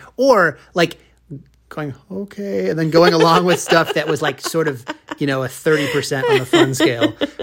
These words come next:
Speaker 2: Um, what did we do?
Speaker 1: So what did we do? We arrived.
Speaker 2: Yeah, we got there. Yeah, yeah. So we spent a total of, like, hold on just a second. We're not gonna say the days, but a total of four
Speaker 1: Four
Speaker 2: nights
Speaker 1: days.
Speaker 2: there.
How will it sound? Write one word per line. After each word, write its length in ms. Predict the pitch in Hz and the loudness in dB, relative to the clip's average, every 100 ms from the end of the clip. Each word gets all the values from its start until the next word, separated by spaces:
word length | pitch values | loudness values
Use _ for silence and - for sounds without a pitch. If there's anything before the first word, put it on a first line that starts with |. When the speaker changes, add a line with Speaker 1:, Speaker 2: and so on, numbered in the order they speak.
| 294 | -4
Speaker 2:
Um, 480 | 143 135 127 123 - _ _ _ _ - | -2 -2 -4 -8 -12 _ _ _ _ -2
what 180 | 240 277 | 0 0
did 120 | 262 | -2
we 100 | 240 | -2
do? 200 | 185 131 - _ _ _ _ _ _ _ _ _ - | -2 -4 -10 _ _ _ _ _ _ _ _ _ -6
Speaker 1:
So 140 | 330 | 2
what 100 | 370 | 4
did 120 | 311 208 | 4 0
we 100 | 165 | -4
do? 160 | - - 214 - - - | -6 -12 -10 -10 -8 -2
We 140 | 214 | 2
arrived. 520 | 214 165 135 123 240 427 480 - - | 2 2 2 0 -2 0 -2 -4 -8
Speaker 2:
Yeah, 120 | 208 | -4
we 120 | 190 | -2
got 200 | 202 202 | -2 -4
there. 220 | 202 196 - | -4 -6 -6
Yeah, 160 | 208 | -6
yeah. 160 | 160 143 | -4 -6
So 120 | 143 | -6
we 100 | 156 | -4
spent 300 | 151 240 233 | 0 0 0
a 40 | 160 | -2
total 340 | 190 208 208 | 2 2 2
of, 360 | 175 156 131 - - | 0 -2 -4 -10 -12
like, 300 | 156 147 - | -12 -12 -20
hold 160 | - 139 | -18 -14
on 100 | 131 | -12
just 160 | 127 127 | -14 -14
a 80 | |
second. 120 | 127 131 | -12 -10
We're 80 | 135 | -8
not 100 | 135 | -8
gonna 80 | |
say 120 | 131 131 | -8 -8
the 80 | 120 | -6
days, 200 | 127 127 | -8 -8
but 220 | 127 - | -10 -12
a 40 | |
total 280 | 131 139 135 | -10 -8 -6
of 220 | 131 127 127 _ _ _ _ _ _ _ _ _ _ | -8 -12 -14 _ _ _ _ _ _ _ _ _ _
four 320 | - - 226 | -20 0 2
Speaker 1:
Four 40 | 175 | 4
Speaker 2:
nights 260 | 170 196 | 0 -6
Speaker 1:
days. 40 | - | -6
Speaker 2:
there. 280 | - 190 | -6 -8